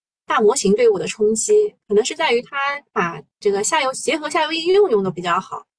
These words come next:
对我来说可能有点超预期。其他的我就实在是接受无能啊。还有一个是惠博普，它要去收购一家这个长沙市的排水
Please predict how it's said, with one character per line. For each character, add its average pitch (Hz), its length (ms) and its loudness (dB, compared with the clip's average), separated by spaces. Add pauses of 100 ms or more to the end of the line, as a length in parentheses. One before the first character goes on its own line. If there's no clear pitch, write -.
(160)
对 240 100 2
我 214 80 6
来 190 100 2
说 208 160 0
可 202 200 -4
能 175 120 -4
有 190 120 -2
点 175 120 -6
超 175 220 -10
预 180 160 -8
期。 - 480 -12
其 - 140 -6
他 294 120 -2
的 262 160 2
我 202 80 4
就 202 120 -10
实 214 120 -6
在 226 120 0
是 214 280 2 (880)
接 294 160 -4
受 311 140 2
无 226 120 4
能 208 160 2 (100)
啊。 185 260 -8 (880)
还 247 140 0
有 254 60 2
一 220 140 4
个 226 260 0
是 226 240 2
惠 359 200 0
博 247 180 4
普， - 500 -8
它 226 380 0
要 202 800 0 (180)
去 - 160 -2
收 262 240 0
购 269 220 0
一 190 120 0
家 190 380 -2
这 196 120 -6
个 185 220 -8
长 180 380 -4
沙 294 300 -4
市 320 180 -4
的 208 120 0
排 190 260 -4
水 - 340 -2